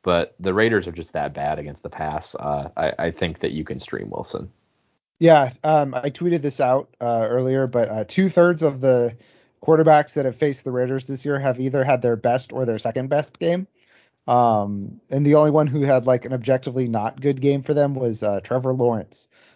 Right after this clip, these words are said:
Speaker 2: uh, because Patrick Mahomes still had thirty points, and, uh,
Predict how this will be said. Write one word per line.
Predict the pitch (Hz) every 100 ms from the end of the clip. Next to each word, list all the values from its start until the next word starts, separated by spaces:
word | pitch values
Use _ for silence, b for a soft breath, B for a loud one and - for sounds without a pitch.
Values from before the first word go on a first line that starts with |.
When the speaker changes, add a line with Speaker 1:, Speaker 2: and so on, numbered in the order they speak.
| b -
Speaker 2:
uh, | 101 90 - - -
because | 131 127 123 101
Patrick | 156 156 - 156
Mahomes | 151 131
still | - 139
had | 135 131
thirty | 131 127
points, | 131 131 127 -
and, | 104 98 98
uh, | - 98 95 92